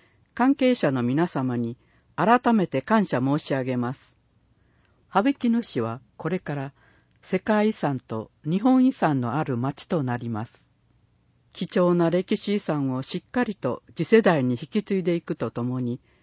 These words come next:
今後も大阪府、堺市、藤井寺市をはじめ、近隣自治体と連携しながら、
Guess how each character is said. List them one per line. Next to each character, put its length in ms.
今 200
後 120
も 240
大 140
阪 400
府、 260
堺 520
市、 320
藤 380
井 20
寺 260
市 240
を 80
は 180
じ 140
め、 220
近 300
隣 200
自 180
治 160
体 320
と 300
連 280
携 200
し 140
な 160
が 120
ら、 200